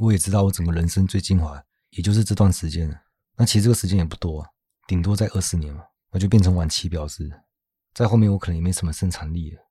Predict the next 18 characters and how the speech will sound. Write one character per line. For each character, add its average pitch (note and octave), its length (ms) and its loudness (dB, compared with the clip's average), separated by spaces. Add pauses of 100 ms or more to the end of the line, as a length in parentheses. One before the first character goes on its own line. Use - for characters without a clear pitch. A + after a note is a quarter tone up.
(140)
我 G#2 60 -2
也 F#2+ 40 -2
差 G#2 140 -4
不 F#2+ 40 -4
多 G2 120 -2
要 F#2+ 80 -2
养 E2 180 -8
老 D2+ 180 -10
了。 D2 120 -20 (180)
那 C3+ 180 -4
这 C3 120 -2
个 A#2+ 80 4
阶 A2 200 0
段 G#2 240 2 (260)
目 A#2 140 0
标 F#2+ 160 0
就 G2 140 -2
是 E2+ 340 -6